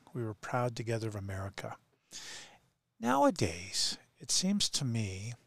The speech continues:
that the phrases that people like repeating over and over and over again are the ones that are guaranteed to bother fifty percent of the nation.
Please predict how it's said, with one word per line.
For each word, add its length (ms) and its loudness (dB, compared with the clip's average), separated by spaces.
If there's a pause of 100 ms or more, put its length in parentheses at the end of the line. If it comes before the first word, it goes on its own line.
(1200)
that 160 -2
the 80 2
phrases 800 4
that 200 -4
people 440 -4
like 360 0
repeating 600 -2
over 540 0
and 240 -8
over 500 -2 (140)
and 100 -20
over 340 -4
again 440 -12 (1080)
are 100 2
the 120 0
ones 340 0
that 140 0
are 160 -4
guaranteed 960 -4 (640)
to 100 -14
bother 540 0
fifty 580 0
percent 640 -2 (1040)
of 140 -8
the 100 -2
nation. 480 -4